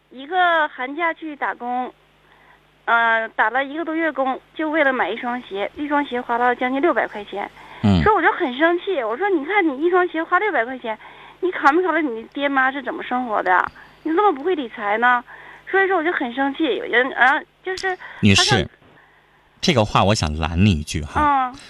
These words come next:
Speaker 2: 我知道你的家庭水平可能不太高，但是我想跟你说，看这孩子是不是常买。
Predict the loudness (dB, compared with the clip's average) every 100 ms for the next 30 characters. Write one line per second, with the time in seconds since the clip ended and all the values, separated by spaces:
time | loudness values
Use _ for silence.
0 | -2 -2 2 4 6 4 2 2 4 4
1 | 4 0 -4 -2 0 0 0 2 2 4
2 | 4 4 0 _ -20 _ _ _ _ _
3 | 0 2 4 4 4 0 2 2 2 2
4 | 4 2 0 2 4 4 2 0 -2 2
5 | 4 2 0 0 0 0 2 2 2 -2